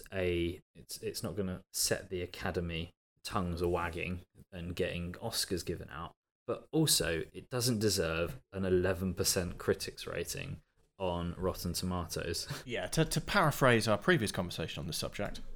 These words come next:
Speaker 2: fuck that.
Speaker 1: Yeah, it's, it's a, it is obscene. It's, it's a good film. It's, it's fun. It's, to a degree, I think, and a lot of people kind of have taken aim at it for being, like, a bit of a, like, a gross out comedy. I don't even think it is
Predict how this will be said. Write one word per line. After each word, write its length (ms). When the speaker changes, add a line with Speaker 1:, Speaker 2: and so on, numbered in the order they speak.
Speaker 2:
fuck 460
that. 380
Speaker 1:
Yeah, 240
it's, 280
it's 280
a, 60
it 320
is 140
obscene. 480
It's, 260
it's 220
a 40
good 240
film. 540
It's, 560
it's 200
fun. 540
It's, 540
to 120
a 40
degree, 340
I 60
think, 400
and 180
a 100
lot 140
of 60
people 300
kind 260
of 160
have 180
taken 320
aim 220
at 60
it 120
for 100
being, 220
like, 220
a 20
bit 160
of 120
a, 60
like, 180
a 40
gross 440
out 240
comedy. 400
I 80
don't 180
even 300
think 260
it 60
is 160